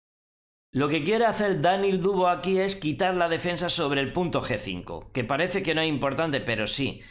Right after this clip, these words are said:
Fijaros que si este alfil que defiende ese punto no estuviera en este momento, el caballo podría saltar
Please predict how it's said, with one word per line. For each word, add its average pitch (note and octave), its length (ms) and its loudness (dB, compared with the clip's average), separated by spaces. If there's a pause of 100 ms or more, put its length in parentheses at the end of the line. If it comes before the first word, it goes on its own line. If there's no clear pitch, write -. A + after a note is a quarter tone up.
(260)
Fijaros D3+ 460 2
que B2+ 140 0
si A2+ 300 0
este D#3+ 300 0
alfil D3+ 760 -2 (560)
que C3 160 0
defiende C3+ 640 2
ese D3+ 220 0
punto B2+ 720 -2 (560)
no A2 220 0
estuviera D3+ 640 2
en A2 80 0
este A#2 240 0
momento, F#3+ 720 0 (120)
el G2 220 -2
caballo G#2+ 540 0
podría G#2+ 360 -2
saltar F3+ 720 0